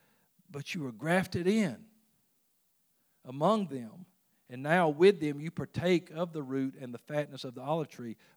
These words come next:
Verse twenty-four says that, "For if you were cut out of the olive tree,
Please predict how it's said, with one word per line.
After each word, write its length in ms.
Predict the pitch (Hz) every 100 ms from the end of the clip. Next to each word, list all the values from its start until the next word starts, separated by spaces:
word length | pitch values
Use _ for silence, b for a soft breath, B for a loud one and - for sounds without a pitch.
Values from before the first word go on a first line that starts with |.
| -
Verse 160 | 139
twenty-four 720 | - 147 139 - 151 180 156 123
says 500 | - 127 123 113 - _ _ _ _ _ _ 113
that, 260 | 120 120 - - b b b b b b -
"For 260 | 147 143
if 360 | 147 151 - 139
you 280 | 185 214 214
were 160 | 170
cut 400 | - - 180 180 160
out 160 | 160
of 120 | 156
the 80 | 131
olive 420 | 131 151 160 151
tree, 460 | - - 151 147